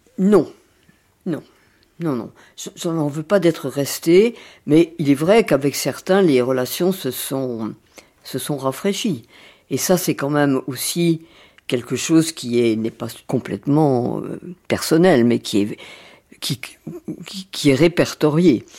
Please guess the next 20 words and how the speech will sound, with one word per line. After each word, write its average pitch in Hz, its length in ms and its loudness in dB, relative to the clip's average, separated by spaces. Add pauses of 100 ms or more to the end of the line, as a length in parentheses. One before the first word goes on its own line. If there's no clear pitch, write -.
(400)
par - 160 -8
le 123 120 0
fait 180 300 2
que 135 120 -4
quand 156 500 2 (520)
l'un 151 300 6
des, 113 720 0 (400)
des 123 120 -2
membres 139 420 2
du 120 160 -12
parti 156 600 -4
a 147 300 0 (540)
un 143 120 4
doute, 196 500 0 (480)
ou 151 140 4
assez 160 260 4
de 151 160 6
doute 165 280 0
pour 139 200 -8
s'éloigner, 147 800 4